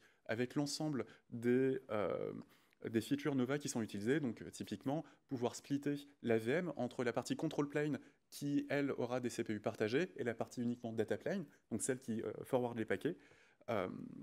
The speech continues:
donc, sur ces cœurs dédiés. Donc ça, c'est quelque chose qu'on peut faire aujourd'hui et même depuis, euh, depuis deux, deux, trois ans. Euh, et puis j'ai, j'ai terminé sur la partie,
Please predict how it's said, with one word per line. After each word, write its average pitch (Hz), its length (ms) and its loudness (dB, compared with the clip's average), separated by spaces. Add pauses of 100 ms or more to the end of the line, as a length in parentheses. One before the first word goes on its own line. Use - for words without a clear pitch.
(440)
donc, 143 240 -2 (280)
sur - 280 -2
ces 135 120 2
cœurs 147 360 -2
dédiés. 135 340 0 (1040)
Donc 123 100 -2
ça, 143 100 2
c'est 143 100 2
quelque 120 260 2
chose 156 200 0
qu'on 117 140 -2
peut 110 100 0
faire 147 260 -4 (380)
aujourd'hui 131 420 2 (300)
et 104 80 -4
même 127 120 2
depuis, 123 380 -2
euh, 110 80 2 (300)
depuis - 220 -10
deux, 123 180 -8 (200)
deux, 123 140 -4
trois - 240 -14
ans. - 60 -20 (1400)
Euh, 110 380 -2 (640)
et - 40 -20
puis 135 140 -4
j'ai, 143 380 2
j'ai 147 140 0
terminé 190 380 2 (240)
sur - 280 2
la 147 120 6
partie, 185 720 0